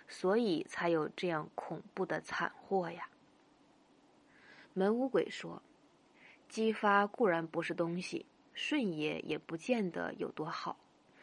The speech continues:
他是在哪种情况接替了尧爷的呢？是在天下太平时结的班，还是趁天下动乱时夺的权呢？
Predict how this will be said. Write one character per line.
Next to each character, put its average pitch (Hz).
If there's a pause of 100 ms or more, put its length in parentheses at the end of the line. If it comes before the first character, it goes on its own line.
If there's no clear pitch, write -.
(400)
他 247
是 240
在 190
哪 165
种 202
情 165
况 160
接 180
替 185
了 160
尧 165
爷 165
的 170
呢？ 175 (840)
是 208
在 165
天 214
下 208
太 240
平 156
时 156
结 156
的 165
班， 160 (560)
还 180
是 185
趁 170
天 208
下 185 (100)
动 240
乱 165
时 156
夺 156
的 165
权 160
呢？ 185